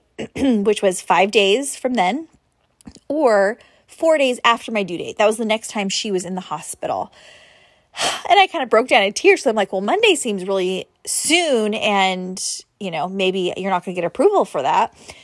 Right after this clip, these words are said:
And four days after my due date, I mean, that puts us, you know, with Pete being home, like, four days with the <laughs> family, and that felt really stressful." So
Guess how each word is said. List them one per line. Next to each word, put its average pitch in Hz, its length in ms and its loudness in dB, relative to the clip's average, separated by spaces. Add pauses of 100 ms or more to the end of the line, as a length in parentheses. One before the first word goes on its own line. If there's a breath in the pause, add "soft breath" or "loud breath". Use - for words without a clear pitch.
(300 loud breath)
And 214 760 0 (640 soft breath)
four 202 240 0
days 180 160 -2
after 415 280 0
my 233 120 6
due 190 160 -2
date, 180 520 0
I 247 80 -4
mean, 262 160 -2
that 285 200 2
puts 233 280 -4
us, 180 420 0 (720)
you 220 80 -2
know, 214 80 2
with 185 120 0
Pete - 180 -8
being 202 180 -4
home, 285 240 0
like, 208 340 -2
four 208 300 0
days - 560 -6
with 190 180 -4
the - 100 -10
<laughs> - 120 -14
family, 240 520 2
and 220 160 0
that 190 240 4 (120)
felt - 180 4
really 185 160 -2
stressful." - 580 -8 (880 loud breath)
So 240 720 4